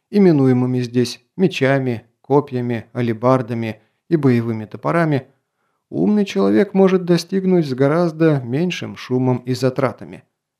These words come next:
используя для этого из всего их арсенала лишь такую нетяжёлую и недорогую вещь, как стилет с отравленным лезвием, или даже вообще без него, так, каплю бесцветной жидкости, растворённой в вине или мясном соусе.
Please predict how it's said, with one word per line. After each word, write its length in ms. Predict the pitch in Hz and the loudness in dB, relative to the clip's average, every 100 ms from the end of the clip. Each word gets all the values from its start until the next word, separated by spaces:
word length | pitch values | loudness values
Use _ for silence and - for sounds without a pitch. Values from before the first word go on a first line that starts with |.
| _ _ _ - | _ _ _ -6
используя 560 | 131 - 240 202 202 | -4 2 2 4 4
для 160 | 185 180 | 6 4
этого 480 | 202 196 185 170 - | 4 2 2 2 -2
из 120 | 147 | -8
всего 320 | - 151 160 | -4 0 2
их 180 | 160 - | 2 2
арсенала 560 | 147 - 143 156 160 151 | -2 -2 0 2 2 0
лишь 200 | 143 - | -2 -4
такую 540 | 131 - 165 151 135 - | -10 -4 0 2 0 -2
нетяжёлую 960 | 190 185 135 113 135 160 156 147 131 - - | -2 0 0 0 2 2 4 4 2 -6 -2
и 80 | 196 | 2
недорогую 640 | 131 117 113 107 110 101 | 2 0 -4 -6 -10 -6
вещь, 380 | 127 180 - - _ _ _ _ | -2 -2 -2 -14 _ _ _ _
как 220 | - 226 | -6 -6
стилет 640 | - - 127 113 143 208 - - | -6 -4 -2 0 0 -2 -6 -16
с 120 | - | -12
отравленным 640 | 113 113 135 135 127 123 | -10 -6 -4 -2 0 -2
лезвием, 560 | 110 117 113 110 107 101 _ _ _ _ | -2 -4 -6 -8 -12 -14 _ _ _ _
или 160 | - 214 | 0 2
даже 280 | 120 117 107 | 2 -2 -6
вообще 360 | 98 - - | -12 -8 -2
без 220 | 165 156 139 | 0 0 0
него, 520 | 143 139 131 131 _ _ | 0 2 2 -2 _ _
так, 320 | 226 175 - _ _ _ _ _ | -2 -2 -4 _ _ _ _ _
каплю 400 | - 226 214 190 | -2 0 2 2
бесцветной 600 | 160 170 - 208 190 180 | 2 0 -2 -2 0 2
жидкости, 560 | 170 170 127 - 113 - | 2 0 -2 -8 -18 -16
растворённой 640 | 104 - 120 131 131 127 120 | -14 -6 -2 0 0 0 -4
в 60 | |
вине 500 | 107 117 131 160 135 - | -6 -6 -2 -2 -2 -6
или 220 | 196 156 | -2 -2
мясном 480 | 113 110 - 107 107 | -2 -8 -12 -12 -14
соусе. 560 | - 113 92 - - | -12 -12 -12 -14 -16